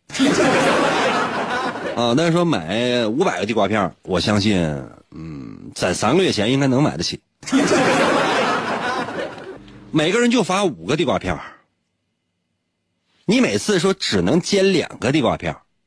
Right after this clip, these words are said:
两面儿都得煎啊，每面儿都得煎两分钟啊。请问煎五个地瓜片儿需要多少时间？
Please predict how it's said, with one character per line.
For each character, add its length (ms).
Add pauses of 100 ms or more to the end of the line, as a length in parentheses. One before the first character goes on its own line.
两 280
面 140
儿 100
都 160
得 100
煎 320
啊， 340 (600)
每 220
面 160
儿 80
都 100
得 80
煎 240
两 220
分 160
钟 200
啊。 200 (180)
请 160
问 140
煎 200
五 200
个 100
地 80
瓜 140
片 160
儿 120 (1300)
需 260
要 140
多 160
少 120
时 240
间？ 220